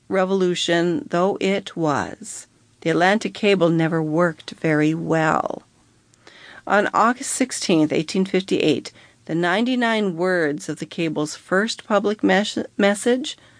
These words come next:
"Greetings from Queen Victoria," to President James Buchanan,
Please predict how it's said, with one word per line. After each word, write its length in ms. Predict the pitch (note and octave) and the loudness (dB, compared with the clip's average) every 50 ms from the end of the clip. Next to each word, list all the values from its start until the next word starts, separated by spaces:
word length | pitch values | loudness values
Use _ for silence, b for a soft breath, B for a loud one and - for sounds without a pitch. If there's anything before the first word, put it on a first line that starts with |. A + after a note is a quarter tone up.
| b b b b b b b _ - | b b b b b b b _ -8
"Greetings 580 | D#3+ E3 F3+ G3+ G#3+ G#3+ A3 A3+ A#3 B3 C4 - | 0 2 4 4 4 4 4 4 2 2 0 0
from 180 | - - - | 0 -2 -2
Queen 340 | D3+ - - F#3+ F#3 F3+ D#3+ | -2 0 2 4 4 4 4
Victoria," 720 | D3 C3+ - - - F#3 E3+ E3+ E3+ E3+ F#3+ G#3+ B3 C4+ - _ B B B B B B B B B | 2 -2 -6 -4 0 2 4 4 4 2 2 0 -2 -6 -8 _ B B B B B B B B B
to 120 | - F3+ | -8 -8
President 640 | D#3 - F#3 F3+ F3 D#3 - F3 D#3+ E3 C#3+ - | -2 0 2 2 2 4 2 2 4 4 2 0
James 380 | - - E3 D#3+ D#3+ D#3 D3+ - | 0 0 2 2 4 2 0 -2
Buchanan, 840 | - - D3+ D3+ - - - F3+ E3 D#3+ E3+ G3 G#3+ A#3+ D4 C#4+ C#4+ | -4 -6 -6 -6 -6 -2 0 2 2 2 2 0 0 0 0 0 -2